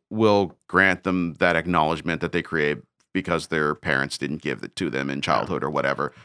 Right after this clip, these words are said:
Speaker 1: Uh, they can, they can, uh, do, uh, any, anything is going to be essentially for, f-, to better.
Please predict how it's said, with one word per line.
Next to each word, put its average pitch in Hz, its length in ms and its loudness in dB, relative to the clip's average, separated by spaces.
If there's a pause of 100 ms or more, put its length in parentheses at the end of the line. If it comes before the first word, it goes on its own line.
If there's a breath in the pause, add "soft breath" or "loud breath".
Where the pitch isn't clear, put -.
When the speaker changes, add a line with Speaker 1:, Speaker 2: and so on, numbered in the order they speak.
(140)
Speaker 1:
Uh, 87 220 6
they 95 160 0
can, 92 340 -4
they 92 140 -2
can, 92 360 -4
uh, 90 400 2 (840)
do, 117 200 -2
uh, 110 80 0 (340)
any, 202 300 4
anything 135 360 6
is 110 120 2
going 120 220 4
to 92 60 -2
be 104 400 2 (920)
essentially 101 560 0
for, 101 600 2 (680)
f-, - 240 -20 (960)
to 107 560 -2
better. 160 360 -4